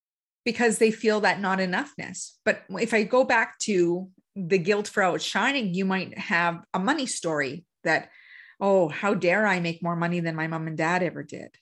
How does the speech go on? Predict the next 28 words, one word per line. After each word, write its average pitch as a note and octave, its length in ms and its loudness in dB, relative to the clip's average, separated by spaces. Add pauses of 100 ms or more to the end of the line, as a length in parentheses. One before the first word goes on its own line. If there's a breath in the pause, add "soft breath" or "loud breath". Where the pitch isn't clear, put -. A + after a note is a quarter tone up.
(840 soft breath)
Or, F3+ 600 4
"How F#3+ 600 0 (180)
can F#3+ 140 -2
I F3+ 80 0
get F3+ 180 2
ahead F3+ 600 -2 (360 soft breath)
over F3+ 220 2
this G3 220 0
sibling, F3 560 -2
or D#3+ 140 0
this G3 280 -2
sibling, F3 520 -2 (360 loud breath)
you F3+ 140 -4
know, F3 160 -2
has F3 320 -2
this G3 240 -2
going E3+ 320 -2
on? D#3+ 260 -4 (160)
How, - 300 -8
how F#3 200 -4
could G3 300 0
I F3 220 2
do F3 220 -2
this? E3+ 540 -4 (360 loud breath)
Won't F#3 240 0
I F3 60 2
feel F3 200 2
guilty E3 680 -2